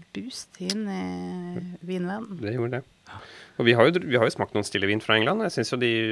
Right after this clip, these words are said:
Speaker 2: spesielt de hvite vinene, eh, synes jeg er veldig flotte. Kan minne om,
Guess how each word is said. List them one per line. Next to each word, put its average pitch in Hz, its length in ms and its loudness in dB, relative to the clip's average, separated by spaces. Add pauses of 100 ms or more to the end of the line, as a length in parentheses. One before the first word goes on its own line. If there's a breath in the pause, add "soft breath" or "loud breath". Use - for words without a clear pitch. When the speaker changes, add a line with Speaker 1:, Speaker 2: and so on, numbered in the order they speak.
Speaker 2:
spesielt 104 320 -6
de 104 80 -2
hvite 90 240 -4
vinene, 85 380 -6 (420)
eh, 67 320 -4 (400)
synes - 160 -10
jeg 85 80 2
er 85 80 0
veldig 82 160 -6
flotte. 131 240 -6 (560 loud breath)
Kan 156 160 0
minne 110 160 2
om, 104 160 2